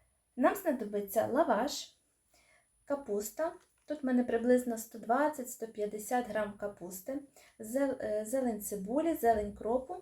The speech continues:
половинка огірка свіжого, два варених яйця, дві-три столові ложки кукурудзи, можна замінити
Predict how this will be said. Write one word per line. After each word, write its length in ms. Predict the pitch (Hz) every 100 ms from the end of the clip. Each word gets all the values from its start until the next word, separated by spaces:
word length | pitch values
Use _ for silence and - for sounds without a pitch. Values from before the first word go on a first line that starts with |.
| - _ _ - - _
половинка 760 | 277 277 269 269 233 220 202 196 -
огірка 540 | 233 220 214 - 180
свіжого, 560 | 185 - 285 302 339 359 392 - _ - _ -
два 500 | 226 247 269 254 -
варених 560 | 208 214 208 190 190 202
яйця, 580 | 185 185 - 180 240 339 - _ - _
дві-три 480 | 220 240 277 277 214
столові 480 | 208 - 202 208 196
ложки 380 | 196 202 - 208
кукурудзи, 680 | 285 285 226 190 208 302
можна 360 | 262 247 262 233
замінити 640 | 220 208 208 226 240 226